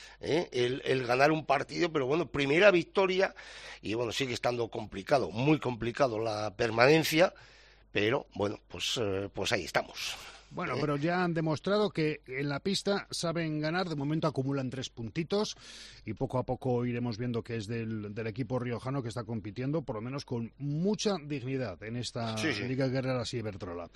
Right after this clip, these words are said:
Speaker 2: Eh, vamos con nuestras firmas, eh, hoy invitadas a esta tertulia de los magníficos. Alfredo, Alfredo Domínguez, director de La Madera, ¿qué tal? Muy buenos días.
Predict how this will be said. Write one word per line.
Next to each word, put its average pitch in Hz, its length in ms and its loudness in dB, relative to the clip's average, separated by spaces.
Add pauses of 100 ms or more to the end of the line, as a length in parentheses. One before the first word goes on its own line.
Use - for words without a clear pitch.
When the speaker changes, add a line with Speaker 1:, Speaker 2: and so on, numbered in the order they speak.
(460)
Speaker 2:
Eh, 185 360 4
vamos 233 320 6
con 233 100 6
nuestras 214 260 4
firmas, 208 400 4
eh, 175 480 4 (140)
hoy 175 500 4
invitadas 170 480 4
a 170 80 2
esta 160 200 0
tertulia 156 400 2
de 147 80 4
los 139 160 2
magníficos. 190 760 2
Alfredo, 170 840 2
Alfredo 185 400 4
Domínguez, 190 420 6
director 175 320 4
de 170 120 2
La 160 100 6
Madera, 160 340 4
¿qué 156 100 0
tal? 165 220 4
Muy 160 140 4
buenos 156 260 4
días. 175 540 2